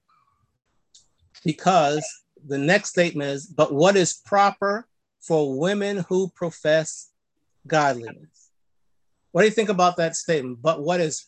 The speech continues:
proper for women who profess godliness?" Is this a directive, guideline, principle,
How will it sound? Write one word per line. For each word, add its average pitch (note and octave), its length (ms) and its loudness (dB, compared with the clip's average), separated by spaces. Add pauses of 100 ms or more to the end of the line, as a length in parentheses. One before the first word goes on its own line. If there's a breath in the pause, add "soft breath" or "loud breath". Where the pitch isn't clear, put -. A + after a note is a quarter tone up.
proper C#3+ 680 -4 (1500)
for C#3 220 -2
women E3 380 0
who D#3+ 220 -4
profess - 600 0 (340)
godliness?" C#3 560 -2 (1700)
Is C#3+ 240 -2
this F3 360 0
a C#3 680 -4 (280)
directive, F3+ 920 2 (840)
guideline, F3+ 1000 2 (640)
principle, F3+ 1000 0